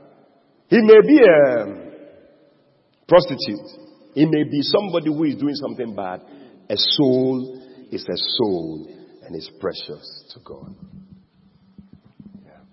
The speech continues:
Some of us, we've given you people to look after. You have left them. Now they have also become some way. <laughs> If the fragments were important to the Lord Jesus, then the fragments must be important to you.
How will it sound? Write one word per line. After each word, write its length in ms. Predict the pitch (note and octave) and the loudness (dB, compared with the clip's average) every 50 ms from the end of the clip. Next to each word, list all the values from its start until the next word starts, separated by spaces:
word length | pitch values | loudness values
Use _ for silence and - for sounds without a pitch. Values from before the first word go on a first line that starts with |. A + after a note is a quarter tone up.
| _ _ _ _ _ _ _ - - - | _ _ _ _ _ _ _ -20 -2 0
Some 140 | C4 D#4 | 0 2
of 100 | B3+ A3 | 4 4
us, 140 | A3 G#3+ F3+ F#3 | 4 4 4 4
we've 140 | G3 F#3 | 2 2
given 200 | G3 C4 B3+ B3 | 2 -2 -4 -4
you 160 | A3+ G#3+ G#3 - | -4 -4 -6 -6
people 300 | G#3 G#3+ - - G3 G3 | -8 -8 -4 -2 -2 -2
to 320 | - D#3+ D#3 C#3+ C3+ B2+ - - - - - - - | -2 -2 -6 -6 -6 -10 -16 -18 -20 -20 -20 -20 -16
look 280 | C3+ C3 E3+ G3+ F3+ - | -12 -8 -8 -6 -6 -6
after. 300 | C#3 - - - G#2+ G2+ | -6 -6 -8 -10 -10 -8
You 160 | A2 B2+ C#3+ | -6 -4 -4
have 180 | C3+ C3 B2 C3+ | -4 -6 -6 -4
left 280 | D3 F3 F3 E3+ - | -2 -2 -2 -2 -6
them. 120 | B2 G#2 - - - - - - - _ _ _ _ - - _ _ _ _ _ _ _ _ - - - - - _ - - _ _ _ _ _ _ _ _ _ _ - - _ _ _ _ _ _ | -10 -12 -12 -16 -20 -20 -20 -20 -20 _ _ _ _ -20 -20 _ _ _ _ _ _ _ _ -20 -20 -20 -20 -20 _ -20 -20 _ _ _ _ _ _ _ _ _ _ -20 -20 _ _ _ _ _ _
Now 240 | D3+ D#3+ A#3 C#4+ C#4 | -6 -4 -2 -2 0
they 100 | B3 A3 A3+ | 2 2 4
have 100 | G3 G3+ | 4 4
also 220 | B3 A#3+ G#3 A#3 | 4 2 2 0
become 300 | - F3 - F#3+ F#3 F3+ | -2 0 0 0 0 0
some 200 | D3+ D#3 C3+ C3+ | -2 -4 -4 -4
way. 180 | C#3+ C3 A2 G2 F#2 - - - - - - - - - - - - F#2+ - - - - - _ _ _ _ _ _ _ _ _ _ _ _ _ _ _ _ _ _ _ _ _ _ _ _ _ _ _ | -4 -6 -6 -8 -12 -18 -20 -20 -20 -20 -20 -20 -20 -20 -20 -20 -20 -20 -20 -20 -20 -20 -20 _ _ _ _ _ _ _ _ _ _ _ _ _ _ _ _ _ _ _ _ _ _ _ _ _ _ _
<laughs> 80 | F#2 F2+ - - - - - _ _ _ - - - - - - _ - | -18 -18 -18 -20 -20 -20 -20 _ _ _ -20 -20 -20 -20 -20 -14 _ -4
If 160 | A#4+ B4 D4 | -4 0 2
the 180 | G3+ D#3+ D#3 D#3 | 2 2 2 0
fragments 540 | D#3+ D#3+ F3+ C3 C#3 C3+ A#2 G2+ G2 F#2 G#2+ | -2 -2 -2 -2 -2 -4 -4 -4 -6 -8 -6
were 140 | G#2+ A2 G#2+ | -4 -4 -2
important 540 | G#2+ G2+ - - D3 C#3+ C#3+ D3+ C#3 B2+ - | -4 -6 -4 -2 -2 0 0 0 -4 -4 -4
to 60 | A2 | -4
the 120 | G2 G2 G2 | -4 -2 -2
Lord 240 | G#2 G#2 G#2+ G#2 - | -2 -2 -4 -6 -8
Jesus, 400 | G#2 G2 F#2 E2 E2+ D#2+ D2+ - - - _ _ _ _ - - _ | -12 -14 -14 -14 -14 -18 -18 -20 -20 -20 _ _ _ _ -20 -20 _
then 160 | - - A4 F#4 | -8 -8 2 6
the 140 | E4 D#4 - | 6 6 6
fragments 420 | - D#4+ E4+ D#4+ E4 E4 E4 E4 C#4+ | 6 4 4 4 4 0 0 2 2
must 180 | A3 F3+ D3+ | 2 4 6
be 60 | F3+ | 6
important 400 | F3+ D3+ F#3+ A#3+ F3+ A3 A3 G#3+ | 6 6 6 4 4 2 2 2
to 80 | E3+ G#3 | 4 6
you. 480 | A3 B3+ C4+ G#3+ D3+ - - - - | 6 6 6 6 4 0 -4 -10 -14